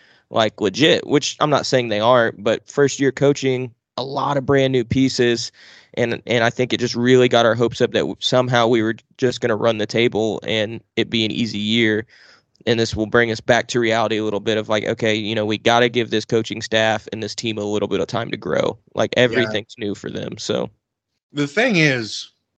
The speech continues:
Speaker 2: we look at, like, our, um, you know what? I,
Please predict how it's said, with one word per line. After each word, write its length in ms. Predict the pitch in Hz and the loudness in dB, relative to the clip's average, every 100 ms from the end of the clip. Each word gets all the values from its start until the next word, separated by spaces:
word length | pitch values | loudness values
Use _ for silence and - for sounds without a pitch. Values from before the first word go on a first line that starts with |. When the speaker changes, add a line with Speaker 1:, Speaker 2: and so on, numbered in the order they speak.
| _ _ _ _ _ _ _ - _ _ _ - | _ _ _ _ _ _ _ -20 _ _ _ -4
Speaker 2:
we 140 | 147 | 0
look 280 | 156 190 190 | 2 2 2
at, 520 | 160 139 123 - - - _ _ _ | 2 4 2 -4 -14 -20 _ _ _
like, 560 | 117 117 113 98 - _ _ _ _ _ _ _ _ _ _ _ _ _ _ - | -6 -4 -4 -8 -16 _ _ _ _ _ _ _ _ _ _ _ _ _ _ -2
our, 640 | 127 127 123 113 104 - _ _ _ _ _ _ _ _ _ _ - - _ | 0 0 -2 -4 -8 -12 _ _ _ _ _ _ _ _ _ _ -20 -20 _
um, 580 | 120 127 113 92 82 - - _ _ _ _ - | -4 -2 -2 -6 -12 -18 -20 _ _ _ _ -10
you 120 | 139 | -6
know 120 | 131 | -4
what? 320 | 127 131 143 _ _ _ _ _ _ _ _ _ _ _ _ _ _ _ _ _ _ _ _ - | -2 -2 -4 _ _ _ _ _ _ _ _ _ _ _ _ _ _ _ _ _ _ _ _ -8
I, 160 | 120 | -8